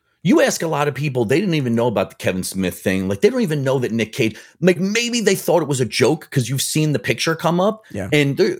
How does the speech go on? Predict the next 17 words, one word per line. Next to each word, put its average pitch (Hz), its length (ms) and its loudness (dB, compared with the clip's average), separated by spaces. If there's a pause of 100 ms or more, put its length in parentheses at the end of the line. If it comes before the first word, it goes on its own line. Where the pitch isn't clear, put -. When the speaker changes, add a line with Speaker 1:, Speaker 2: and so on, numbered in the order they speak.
(140)
Speaker 1:
there's 180 120 -2
a 226 40 -2
good 190 200 -2
chance 165 260 0
a - 20 -2
bunch 135 220 0
of - 40 -14
people 123 240 0
are 113 60 2
like, 101 240 2
"Dude, 92 160 0
Nick 90 180 0
Cage 82 200 0
would 80 100 -4
never 80 240 -2
play 71 180 -4
Superman." 65 440 -8